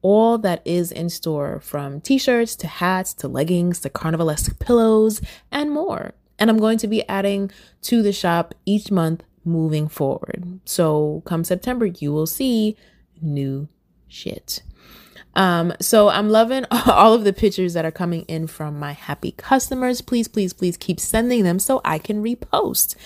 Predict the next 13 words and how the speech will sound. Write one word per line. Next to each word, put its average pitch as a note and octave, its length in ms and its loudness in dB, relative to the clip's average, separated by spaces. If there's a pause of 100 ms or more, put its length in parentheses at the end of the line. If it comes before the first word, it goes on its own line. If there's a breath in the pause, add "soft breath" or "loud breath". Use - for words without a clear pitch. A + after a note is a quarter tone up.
(440 loud breath)
Um, F3+ 320 0
F - 160 -2
Y C#4 100 4
I, C4 200 2
the G#3 200 0
items G#3 580 0
just, F3+ 220 -2
you A#3+ 120 -4
know, D#3 120 0
like, D#3 200 -4
the - 180 -2
items B3 320 -2
are F3 480 2